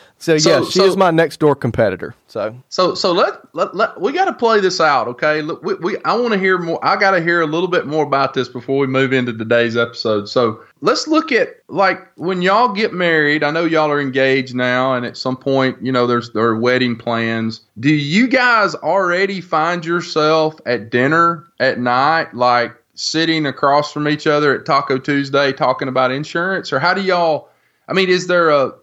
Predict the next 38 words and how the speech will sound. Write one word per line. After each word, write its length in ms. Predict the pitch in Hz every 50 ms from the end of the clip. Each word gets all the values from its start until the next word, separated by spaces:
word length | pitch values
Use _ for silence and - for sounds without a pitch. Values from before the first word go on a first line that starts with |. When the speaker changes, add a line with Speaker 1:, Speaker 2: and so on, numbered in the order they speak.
| _ -
Speaker 2:
a 100 | - 120
Mendoza 600 | 131 143 143 139 135 127 147 160 190 208 175 190
line 640 | 190 180 175 175 180 180 180 180 180 180 180 180 165
that 200 | 147 139 - -
you 80 | 165 170
guys 400 | 151 165 160 156 156 151 151 135
are 80 | 139 131
like, 280 | 131 127 123 117 - -
"Okay, 460 | 170 185 - - 151 131 117 110 107 - _ _ _ _ _ _ _ _ -
we're 160 | - 127 165 180
gonna 160 | 190 170 165
talk 240 | - 180 156 160 -
about 200 | 156 147 147 147
insurance 480 | 151 156 160 - - 170 165 160 143 -
for 120 | - 127
thirty 300 | 127 - 143 147 156 147
minutes, 440 | 143 147 143 147 147 143 127 - -
and 100 | 120 123
then, 280 | 127 123 123 120 113 - -
and 100 | 120 127
then 100 | 123 127
we're 100 | 135 139
not 180 | 139 135 117
gonna 140 | 123 127 120
bring 180 | 120 127 127 127
it 60 | 120 120
up 160 | 123 120 120
again"? 440 | 113 110 117 139 160 170 170 170 156
Or 40 | 127
how 160 | 131 170 180
do 80 | 202 196
y'all, 260 | 185 170 160 - -
how 140 | 196 175 190
do 80 | 208
you 60 | 196
guys 280 | 175 170 165 151 131 127
do 160 | 127 120 120 113
that? 280 | 107 98 92 87 73